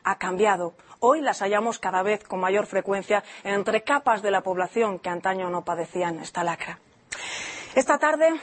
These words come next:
lanzaremos unas cuantas preguntas a nuestros invitados. ¿Cómo se explica que la pobreza crezca incluso en sociedades que han aumentado sus recursos? Porque hay unos países de sociedades pobres y otros en los que la pobreza es una excepción.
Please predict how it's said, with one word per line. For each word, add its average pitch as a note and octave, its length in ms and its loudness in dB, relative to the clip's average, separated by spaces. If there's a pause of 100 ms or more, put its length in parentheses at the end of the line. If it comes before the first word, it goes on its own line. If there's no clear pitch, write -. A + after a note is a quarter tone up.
(160)
lanzaremos F#3+ 640 -2
unas A3+ 220 -2
cuantas B3 400 0
preguntas A3 500 -2
a E3+ 80 -8
nuestros G3 420 -6
invitados. G3 600 -2 (960)
¿Cómo D#4+ 240 4
se C4 140 2
explica F4 560 -2
que G3+ 100 0
la F3+ 140 2
pobreza G3+ 400 0
crezca G#3+ 340 -2
incluso F#3+ 340 -4
en F3+ 60 -4
sociedades F#3+ 640 0
que F#3 160 -4
han F#3 140 0
aumentado F#3 480 0
sus F#3 160 -4
recursos? F#3 580 0 (280)
Porque G3+ 200 2
hay A#3+ 140 4
unos A#3+ 180 -6
países B3+ 480 2
de G#3+ 120 4
sociedades A3 520 0
pobres D#4 420 0
y A#3 60 4
otros B3+ 320 2 (220)
en G3+ 120 0
los G3+ 140 2
que G3+ 140 -2
la F#3 140 0
pobreza G3+ 480 2 (120)
es F#3+ 220 -4
una G3 140 -2
excepción. F#3 680 -2